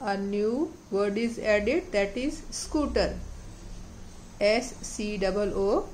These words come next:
T E R. Number three, you read desk, cupboard, sofa. They are the pieces of the furniture. So one more piece is added, that is table,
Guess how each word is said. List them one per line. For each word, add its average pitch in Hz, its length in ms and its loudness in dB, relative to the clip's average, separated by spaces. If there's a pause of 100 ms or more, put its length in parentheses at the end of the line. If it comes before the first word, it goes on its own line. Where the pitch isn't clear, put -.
T 208 240 -2
E 190 260 0
R. 196 260 4 (1400)
Number 196 280 2
three, 233 400 2 (1120)
you 208 180 2
read 269 280 2 (200)
desk, 220 520 4 (220)
cupboard, 202 560 4 (180)
sofa. 262 760 2 (1000)
They 208 180 4
are 208 160 6
the 214 120 2
pieces 220 440 -2
of 214 160 0
the 220 100 2
furniture. 226 680 2
So 226 240 0
one 202 260 2
more 208 200 2
piece 220 320 -4
is 226 160 0
added, 208 400 4
that 196 240 2
is 285 200 -2
table, 226 580 2